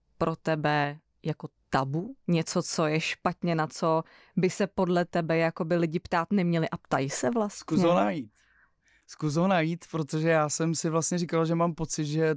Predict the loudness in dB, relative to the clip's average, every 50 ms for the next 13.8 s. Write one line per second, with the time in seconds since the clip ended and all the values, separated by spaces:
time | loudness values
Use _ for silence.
0 | -2 -4 -4 -2 -2 0 0 2 2 2 2 2 2 2 0 0 0 0 0 0
1 | 0 -2 -4 -8 -8 -6 -4 -2 -2 -2 -2 -2 -2 -4 -4 -6 -8 -8 -10 -10
2 | -12 -10 -2 0 2 2 4 2 2 2 0 -4 -8 _ _ _ _ -20 -20 -20
3 | -14 -8 -2 0 2 4 6 6 6 4 2 2 0 2 4 4 2 2 2 0
4 | 2 2 2 2 2 2 2 2 4 4 2 2 2 0 0 -2 -2 -2 -4 -2
5 | 0 0 0 2 0 -2 -2 -2 -2 0 0 2 2 4 4 4 2 2 0 2
6 | 2 2 0 -2 -8 -20 -20 -10 -6 -4 -4 -4 -2 0 0 0 2 2 2 2
7 | 2 2 0 -2 -6 -14 -12 -2 -2 0 0 0 -2 -2 -4 -2 -2 -2 -2 0
8 | -2 -2 0 0 0 2 2 2 2 2 0 -4 -2 -4 -2 0 0 -2 -2 -2
9 | -4 -4 0 -2 -2 -2 0 -2 -4 -4 -2 -2 -2 -2 0 0 0 -2 -2 -2
10 | -2 -2 0 0 0 -2 0 -2 -2 -2 -2 0 0 0 0 0 0 0 -2 -2
11 | -2 -2 -2 -2 -2 0 0 2 2 2 2 2 2 2 2 2 0 -2 -4 -2
12 | 0 0 0 0 2 2 2 2 2 0 -2 0 0 2 2 2 0 -2 -2 -2
13 | 0 2 2 0 0 0 -2 -2 0 0 0 0 2 0 0